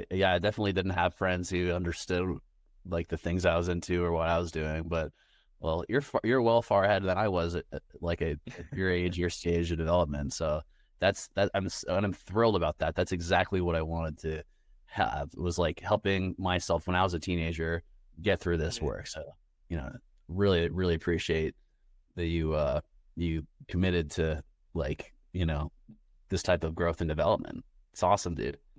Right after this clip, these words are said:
Speaker 2: Yeah, yeah, yeah, yeah. It's, like, challenging also, you know, because there is not much information, but you can do, you know, really, I don't know,
Speaker 1: Mm.
Speaker 2: really good.
Speaker 1: Yeah.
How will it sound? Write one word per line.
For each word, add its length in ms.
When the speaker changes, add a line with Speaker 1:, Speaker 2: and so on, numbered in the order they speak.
Speaker 2:
Yeah, 80
yeah, 160
yeah, 200
yeah. 200
It's, 160
like, 480
challenging 540
also, 300
you 80
know, 220
because 580
there 160
is 180
not 160
much 300
information, 800
but 380
you 120
can 220
do, 300
you 100
know, 200
really, 480
I 60
don't 140
know, 140
Speaker 1:
Mm. 60
Speaker 2:
really 200
good. 220
Speaker 1:
Yeah. 160